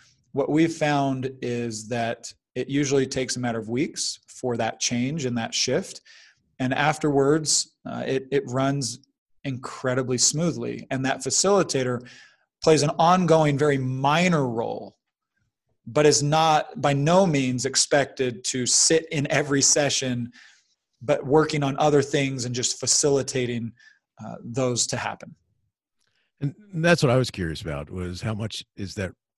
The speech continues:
Speaker 2: facilitator expected to do? 'Cause I think that's an interesting, an-, another interesting aspect of it.
Speaker 1: It is.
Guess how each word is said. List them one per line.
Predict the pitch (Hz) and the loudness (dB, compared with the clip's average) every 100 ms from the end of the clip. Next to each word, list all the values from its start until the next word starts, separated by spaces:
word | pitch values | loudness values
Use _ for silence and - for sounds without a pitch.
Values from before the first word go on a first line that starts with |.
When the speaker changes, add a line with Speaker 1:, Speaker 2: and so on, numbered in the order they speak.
| _ | _
Speaker 2:
facilitator | - 104 139 90 107 90 | -14 -6 -4 -4 -4 -4
expected | 85 - 85 - 78 | -6 -4 -4 -4 -12
to | |
do? | 76 71 76 82 - _ _ _ | -10 -10 -12 -14 -20 _ _ _
'Cause | 101 | -10
I | |
think | 90 87 | -8 -8
that's | 85 | -8
an | 95 | -6
interesting, | 90 90 - 85 85 - - - _ _ _ _ - - | -6 -8 -10 -10 -10 -12 -16 -20 _ _ _ _ -20 -14
an-, | 143 160 - _ 156 | -8 -8 -10 _ -4
another | 135 127 | -2 0
interesting | 127 123 | -2 -2
aspect | 98 98 - 82 - | -2 -2 -4 -8 -10
of | 78 | -14
it. | 85 - - | -16 -18 -10
Speaker 1:
It | 120 | 2
is. | 185 127 - | 2 2 -2